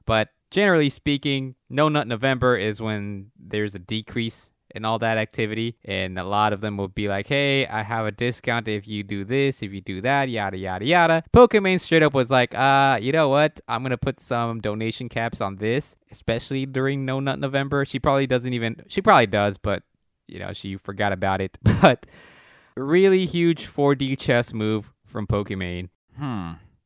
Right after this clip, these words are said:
We're gonna talk about dating apps again, but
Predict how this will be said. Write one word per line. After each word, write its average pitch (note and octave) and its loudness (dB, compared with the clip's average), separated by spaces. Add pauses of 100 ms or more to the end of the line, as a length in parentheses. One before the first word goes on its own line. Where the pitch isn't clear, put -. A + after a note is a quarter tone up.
(280)
We're C#3 -4
gonna F3 0
talk D#3 2
about B2+ 2 (360)
dating A2+ -2
apps - -6
again, F2+ -4
but G2+ -4